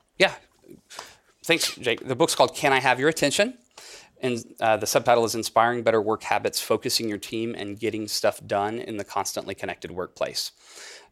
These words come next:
The truth is, nobody needs to be told they're distracted, so the first part of the book briefly outlines that.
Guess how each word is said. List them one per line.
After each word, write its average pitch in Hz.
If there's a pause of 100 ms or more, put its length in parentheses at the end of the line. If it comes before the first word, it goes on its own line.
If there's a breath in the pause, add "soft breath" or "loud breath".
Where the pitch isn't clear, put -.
(1300)
The 139
truth 208
is, 135
nobody 143
needs 139
to 131
be 120
told 117
they're 117
distracted, 110
so 131
the 113
first 123
part 131
of 117
the 107
book 110 (260)
briefly 117
outlines 123
that. 139